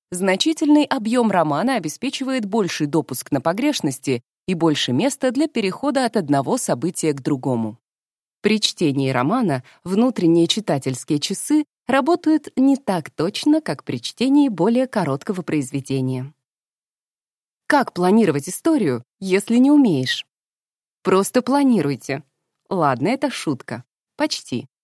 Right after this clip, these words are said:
Планирование действительно намного упрощает саму идею формирования структуры.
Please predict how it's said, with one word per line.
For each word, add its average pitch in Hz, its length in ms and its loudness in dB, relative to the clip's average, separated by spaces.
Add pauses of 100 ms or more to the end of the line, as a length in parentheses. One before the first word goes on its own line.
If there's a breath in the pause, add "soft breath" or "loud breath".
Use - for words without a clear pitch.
(320)
Планирование 208 720 4
действительно 175 760 -2
намного 151 520 2
упрощает 175 640 -2
саму 254 320 2
идею 247 320 2
формирования 190 720 0
структуры. - 680 -8